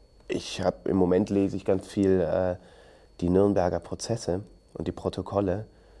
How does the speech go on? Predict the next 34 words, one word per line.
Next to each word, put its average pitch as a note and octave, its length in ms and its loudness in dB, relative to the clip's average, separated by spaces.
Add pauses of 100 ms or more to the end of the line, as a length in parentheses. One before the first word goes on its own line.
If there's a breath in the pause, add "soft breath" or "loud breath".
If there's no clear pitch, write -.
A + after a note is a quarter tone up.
(260 soft breath)
wie F2+ 100 2
die E2+ 80 2
Nazis F2 640 -2
sich E2 220 -8
damals F#2 260 -2
verteidigt F#2+ 460 -2
haben, F2 160 0
wie F2 60 -2
die E2+ 100 -4
gedacht - 360 -4
haben. F2+ 340 -2 (1300 loud breath)
Und, F2+ 540 0
ähm, F2 520 0 (560)
das - 240 -2
hat A#2 140 2
ja G#2 120 6
auch G2+ 220 4
was F#2 160 0
mit F2+ 140 0
der F2 100 0
Zeit F#2+ 300 0
dazu, E2+ 240 -4
also D#2+ 260 -4
mit F2 200 -4
der F2 120 -4
Zeit F#2 260 -4
zu - 120 -14
tun, G2 280 0
in E2 120 0
der D#2+ 180 -2 (960)
der F2 100 0
neunte E2+ 300 0
Tag F2+ 240 -8
spielt. F2+ 440 -4